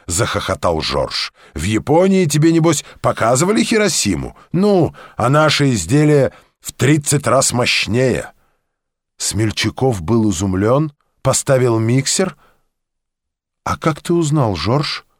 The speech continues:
что я был в Японии?" Маккинаки снова хохотнул. "Ха, да по радио американскому слышал.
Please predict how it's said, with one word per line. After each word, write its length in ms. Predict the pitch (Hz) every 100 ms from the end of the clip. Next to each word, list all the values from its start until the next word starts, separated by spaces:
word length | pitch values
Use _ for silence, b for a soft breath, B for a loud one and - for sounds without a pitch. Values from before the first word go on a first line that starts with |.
| _ _
что 200 | - 143
я 120 | 139
был 160 | 127 135
в 60 |
Японии?" 680 | 117 127 - 71 64 64 52 _ _ _ _ _ _ _ _ -
Маккинаки 680 | 107 - - 98 107 104 101
снова 360 | - 92 92
хохотнул. 600 | - 82 78 - 67 57 - _
"Ха, 380 | - 127 87 B B B -
да 200 | 117 131
по 160 | 160
радио 380 | 170 143 107 110
американскому 720 | 110 110 110 110 87 - 104
слышал. 520 | 101 85 69 - 65